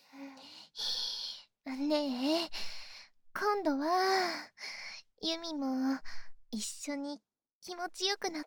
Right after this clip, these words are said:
てもいいかな？<laughs> 何をするのかって？<laughs> いつもと変わらないよ。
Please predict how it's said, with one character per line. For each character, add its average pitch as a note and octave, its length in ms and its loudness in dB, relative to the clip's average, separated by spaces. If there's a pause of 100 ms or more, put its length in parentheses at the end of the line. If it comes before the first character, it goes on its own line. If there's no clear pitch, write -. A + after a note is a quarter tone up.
て C#4 100 0
も C4 120 0
い F4 200 -2
い - 40 -8
か E4 140 -2
な？ E4 100 -2 (1700)
<laughs> C4 560 0 (800)
何 F4+ 420 2
を C4 80 0
す - 160 -2
る B3 100 0
の A3+ 140 2
か F#3 160 -8
っ F3 160 -12
て？ D4 240 -4 (880)
<laughs> - 560 -2 (880)
い D#4 140 -2
つ C#4 140 -2
も G#3+ 140 4
と F3+ 200 -10
変 B3 120 -2
わ C#4 100 0
ら D#4+ 120 4
な F4 160 0
い F4+ 120 -6
よ。 G4 100 0